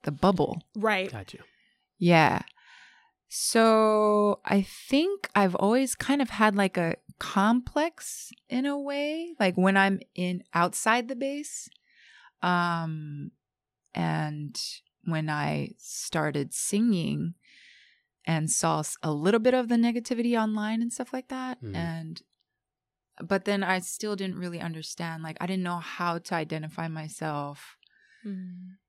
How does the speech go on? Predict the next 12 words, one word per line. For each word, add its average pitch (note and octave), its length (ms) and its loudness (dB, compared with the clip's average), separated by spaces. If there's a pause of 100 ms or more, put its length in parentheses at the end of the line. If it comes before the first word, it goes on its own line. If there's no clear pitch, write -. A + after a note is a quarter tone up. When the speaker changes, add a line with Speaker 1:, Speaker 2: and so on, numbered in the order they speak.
Speaker 1:
Um, D#3 680 -8 (320)
and G3 100 0
then G#3 100 2
I A3 80 2
kinda G#3+ 240 0
grew F#3 280 0
up G#3+ 120 -4
in F3+ 80 -2
the D#3 80 -6
limelight E3 560 -4
with E3+ 360 -6
that. A3+ 360 -2